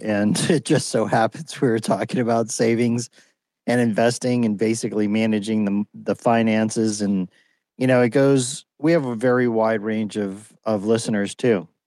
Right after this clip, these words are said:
I mean, we have everything from young folks who are at college or struggling or whatever, which is what we were just talking about a little bit ago, uh, all the way up to, to people who are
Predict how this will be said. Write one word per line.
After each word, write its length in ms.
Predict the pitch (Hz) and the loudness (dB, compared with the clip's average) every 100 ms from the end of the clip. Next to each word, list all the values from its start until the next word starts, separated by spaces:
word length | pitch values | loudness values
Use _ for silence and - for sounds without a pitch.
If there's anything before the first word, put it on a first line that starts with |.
| _ _ _ _ - | _ _ _ _ -6
I 80 | 104 | -2
mean, 160 | 107 107 | 0 2
we 100 | 107 | 2
have 140 | 98 | 2
everything 540 | 104 113 110 120 113 | 0 0 0 0 0
from 420 | 107 113 104 98 101 _ _ _ _ _ _ _ _ _ _ _ _ | -2 -2 0 -2 -6 _ _ _ _ _ _ _ _ _ _ _ _
young 280 | 110 117 110 | 0 2 2
folks 360 | - 107 107 - | 0 -2 -2 -4
who 140 | 107 | -2
are 200 | 98 98 | -2 -4
at 140 | 98 - | -6 -4
college 600 | - 107 104 107 104 117 | 0 2 4 2 0 -2
or 320 | 98 107 123 _ _ | -2 -4 -10 _ _
struggling 640 | - - 107 110 110 107 | -4 0 2 2 2 2
or 120 | 101 | 0
whatever, 500 | 101 101 107 113 117 | 2 2 2 2 2
which 200 | 101 92 | 0 -2
is 140 | 104 101 | -4 -2
what 140 | 98 | -2
we 80 | 101 | -2
were 80 | 98 | -2
just 160 | 101 | -2
talking 280 | 104 98 101 | -2 -2 -2
about 180 | 98 95 | 0 0
a 40 | |
little 160 | 101 92 | 0 0
bit 160 | 104 | 0
ago, 400 | 101 98 98 101 - _ _ _ _ _ - | 0 0 0 -2 -6 _ _ _ _ _ 0
uh, 180 | 107 92 | 0 2
all 200 | 113 120 | 2 4
the 80 | 110 | 4
way 140 | 110 | 2
up 120 | 101 | 0
to, 400 | - 113 107 101 | 0 2 2 0
to 160 | 110 120 | -4 -6
people 300 | 110 104 113 | -4 -4 -2
who 200 | 110 107 | 0 2
are 360 | 104 98 95 | 2 2 -2